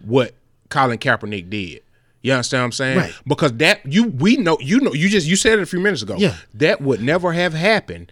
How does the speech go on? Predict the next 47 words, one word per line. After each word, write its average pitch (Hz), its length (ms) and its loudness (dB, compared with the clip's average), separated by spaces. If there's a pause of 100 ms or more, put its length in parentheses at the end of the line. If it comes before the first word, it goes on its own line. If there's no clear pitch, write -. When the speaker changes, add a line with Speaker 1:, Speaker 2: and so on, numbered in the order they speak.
Speaker 1:
had 175 320 0
not 123 380 -2 (340)
Colin, 156 300 2 (100)
or, 196 180 6
or 202 240 8
it 202 140 4
probably 196 300 4
would 185 160 2
have 175 60 2
happened, 175 280 -2
what, - 220 -2
ten 170 200 0
years 175 240 2
from 185 120 -8
now? 190 200 -4 (240)
Fifteen 180 460 0
years 180 220 0
from 190 160 -4
now? 196 220 -2
Speaker 2:
If, 147 220 -6
I 123 120 -8
don't 131 260 -6
think 147 180 -4
it 180 40 6
would - 20 8
Speaker 1:
If - 0 -
Speaker 2:
have, 180 80 6
'cause 135 60 -6
they 175 200 6
Speaker 1:
then, 175 120 4
Speaker 2:
wouldn't, 170 160 4
Speaker 1:
yeah, 156 140 6
Speaker 2:
they 160 100 4
wouldn't 185 180 6
Speaker 1:
if 202 80 8
Speaker 2:
need 247 100 4
Speaker 1:
then. 180 220 6
Speaker 2:
him. 101 80 -4
They 170 80 4
wouldn't 190 240 4
Speaker 1:
If 190 80 8
Speaker 2:
need 233 120 8
Speaker 1:
then. 202 100 8 (140)
Speaker 2:
him. - 80 -8
Yeah, 196 120 4
they 180 80 2
Speaker 1:
So 180 80 4